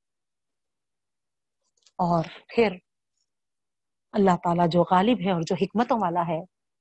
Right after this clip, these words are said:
اللہ کرے کہ تمام ہمارے جو بھی معاملات ہوں،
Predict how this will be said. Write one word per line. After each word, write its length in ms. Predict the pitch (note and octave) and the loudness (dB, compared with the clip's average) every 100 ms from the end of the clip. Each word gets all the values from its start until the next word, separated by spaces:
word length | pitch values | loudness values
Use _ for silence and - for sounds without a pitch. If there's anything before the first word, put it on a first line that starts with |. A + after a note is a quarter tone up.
| _ _ _ _ _ _ _ - | _ _ _ _ _ _ _ 0
اللہ 220 | G3 E3+ - | 2 2 0
کرے 220 | F3 F3 F3+ _ _ _ _ _ _ _ _ _ | -4 -4 -6 _ _ _ _ _ _ _ _ _
کہ 100 | F#3+ F3 F3 F3 _ _ _ _ _ _ _ G#3+ | -6 -6 -6 -12 _ _ _ _ _ _ _ 0
تمام 460 | G#3+ A#3+ B3+ G#3 F#3+ G#3 | 4 6 4 2 -4 0
ہمارے 360 | F#3 F3+ F3+ - _ _ _ _ - _ _ _ _ _ _ _ F3 | 2 2 2 -6 _ _ _ _ -20 _ _ _ _ _ _ _ _
جو 160 | A3 G3+ | 2 2
بھی 220 | F#3 G3 - _ _ _ _ _ _ _ _ _ _ - - | 0 -10 -14 _ _ _ _ _ _ _ _ _ _ -20 -6
معاملات 580 | G3 F3+ F3 F3+ F#3+ - | 0 2 4 4 2 0
ہوں، 120 | A#3 | -8